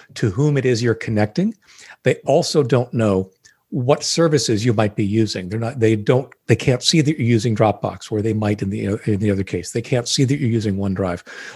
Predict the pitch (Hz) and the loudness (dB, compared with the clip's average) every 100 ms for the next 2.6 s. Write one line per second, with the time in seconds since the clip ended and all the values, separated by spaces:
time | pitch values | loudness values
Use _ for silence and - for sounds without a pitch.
0 | - _ - - 123 107 107 104 107 - | -20 _ -12 2 4 6 6 4 2 2
1 | 101 - 104 98 95 95 - - - - | 0 0 -4 -2 -4 -6 -14 -20 -20 -20
2 | _ 113 101 98 98 | _ -6 -6 -8 -12